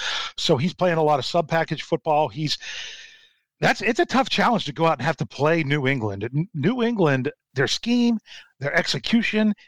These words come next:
even in week one, especially with that extra time, my goodness, they are really hard to defend. And you're asking a, a rookie to come in and his very first game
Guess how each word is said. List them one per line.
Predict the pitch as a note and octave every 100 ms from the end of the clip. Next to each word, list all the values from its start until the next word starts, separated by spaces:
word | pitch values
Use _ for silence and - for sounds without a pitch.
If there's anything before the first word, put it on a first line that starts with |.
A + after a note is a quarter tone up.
| _
even | F#3 C4 A#3
in | D#3+
week | C#3+ D#3 D#3+
one, | D3+
especially | A2+ - E3 F3
with | C3+ D3
that | B2+
extra | C3 - A2
time, | - D#3+ C3+ G#2 - - - -
my | F3+ G#3 D3+
goodness, | G#2 D#3+ F#3 A2+ - _
they | D#3 A3
are |
really | D#3 B2+ D3+ E3+
hard | A#2 A#2
to | A#2+
defend. | A#2 F3 G3 G#2 E2+ - - -
And | C3+
you're | F#3
asking | G#3+ F3 - C3+
a, |
a | C3 C#3+ B2+
rookie | A#2 G3 - D3
to | A2+
come | - A#2 D3
in | B2 A#2+ B2 - -
and | D3
his | B2+
very | A2 D3 D#3+
first | D#3 B2+ A2 A#2+
game | C#3 B2+